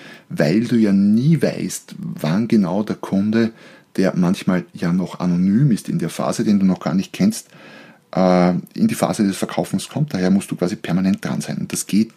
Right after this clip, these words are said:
nicht mit Telefon und persönlichem Gespräch. Das geht eben über andere Mittel, zu denen ich gleich komme. Die, äh, Phase des Missionierens ist quasi eine Vorbereitung auf die Phase des Verkaufens. In der Phase des Missionierens geht sehr viel um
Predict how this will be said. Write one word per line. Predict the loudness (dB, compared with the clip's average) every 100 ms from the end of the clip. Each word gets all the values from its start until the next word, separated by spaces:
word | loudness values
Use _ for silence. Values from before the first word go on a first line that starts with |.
| _
nicht | 2 2 2 0
mit | 0 0 -10 -20 -10
Telefon | -4 -2 -2 2 2
und | 2 -2
persönlichem | -2 0 2 2 2 -4 -4 -20 -10
Gespräch. | -8 -2 2 2 0 -4 -18
Das | -12 -6
geht | -4 -2
eben | 2 2 0 -10 -4
über | -2 2
andere | 2 4 2
Mittel, | 2 0
zu | -4 -2
denen | 0 2
ich | 0
gleich | -4 -14 -8
komme. | -8 -8 -14 -20 -20 -20 -20 -20 -20 _ _
Die, | 0 4 6
äh, | 6 4 4 2 -2 _ _ _ -20 -14
Phase | -2 0 0 -2
des | 0
Missionierens | 0 2 2 2 -2
ist | -6 -4
quasi | -4 0
eine | 0
Vorbereitung | 2 0 2 0 0 -4 -6
auf | -6
die | -10
Phase | -10 -10 -10
des | -12
Verkaufens. | -12 -8 -8 -6 -10 -10 -16 -18 -18 -20 -4
In | -2
der |
Phase | 0 0 2
des | 0 0
Missionierens | 2 4 4 4 0 -2
geht | -4 -2
sehr | -4
viel | -2 0
um | 2